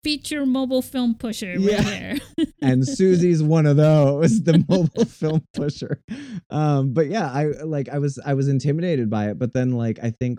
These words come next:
Speaker 2: between me feeling isolated and wanting to tell this story, and then even, like, Inga and Ryan, 'cause they both did, they both made a feature film on their
Speaker 1: Mm-hmm.
Speaker 2: phone, I was, I was like, "You know what?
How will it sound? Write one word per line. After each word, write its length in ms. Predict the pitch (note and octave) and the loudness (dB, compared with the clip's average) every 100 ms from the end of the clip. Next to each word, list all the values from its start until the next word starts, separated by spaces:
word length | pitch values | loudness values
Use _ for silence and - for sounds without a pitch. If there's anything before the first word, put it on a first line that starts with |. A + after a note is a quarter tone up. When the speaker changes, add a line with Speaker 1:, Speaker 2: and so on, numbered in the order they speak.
| B2 | -6
Speaker 2:
between 680 | A#2 - C3+ B2 B2 A#2+ A#2 | -6 -6 -6 -4 -2 -2 -2
me 120 | A#2+ | -2
feeling 420 | A2+ A#2 A#2 A#2+ - | -4 -4 -4 -4 -6
isolated 680 | G#2 G#2+ B2 C3 C#3 D3 | -6 -6 -4 -4 -4 -4
and 280 | - A2 G#2+ | -6 -6 -6
wanting 280 | G#2+ G#2+ G#2+ - | -6 -6 -6 -6
to 280 | A2 G#2 G#2+ | -4 -4 -6
tell 460 | A2 G#2 G#2+ G#2+ - - | -8 -6 -6 -8 -14 -10
this 320 | A2+ A2 - | -6 -6 -6
story, 600 | - A2+ A2 C3+ E3 G#3+ _ _ _ - | -8 -6 -4 -4 -6 -8 _ _ _ -4
and 180 | C3 C3 | 0 2
then 140 | C3 | 0
even, 540 | - D3+ D#3+ E3+ D#3+ C3+ | -2 -2 -2 -2 -2 -2
like, 300 | B2+ A#2+ - | -2 -2 -4
Inga 460 | C#3 D#3+ D3 A#2 A2 A#2 | -2 0 2 0 -4 -4
and 440 | A#2 A2+ A2 G#2+ | -4 -2 0 -2
Ryan, 400 | G#2+ F3+ C#3 G#2+ | -2 -4 -2 -4
'cause 180 | A#2+ A2 | -4 -4
they 100 | A#2 | -2
both 240 | A#2 B2 - | -2 -4 -4
did, 460 | B2+ A#2+ A#2 A2 A2 | -2 0 0 -2 -2
they 100 | A#2 | -2
both 220 | A2+ A#2+ - _ _ | -2 -4 -6 _ _
made 260 | A2 A2 C#3+ | -4 -2 -2
a 60 | |
feature 320 | B2+ C3+ C#3 B2+ | -4 -6 -6 -6
film 400 | F3 A2+ F#2+ G#2 _ _ F#3+ | -6 -4 -6 -10 _ _ -4
on 160 | A2+ | 0
their 100 | A#2+ - | 0 -2
Speaker 1:
Mm-hmm. 60 | |
Speaker 2:
phone, 300 | E3 C#3+ A2+ - | -4 -2 -4 -2
I 140 | B2+ | -2
was, 240 | B2+ B2 - | -2 -6 -6
I 140 | B2 | -2
was 140 | C3 C3 | -2 -2
like, 200 | B2+ - | -4 -2
"You 100 | E3 | -2
know 140 | F3+ | -2
what? 260 | D#3+ G#3 | -2 -4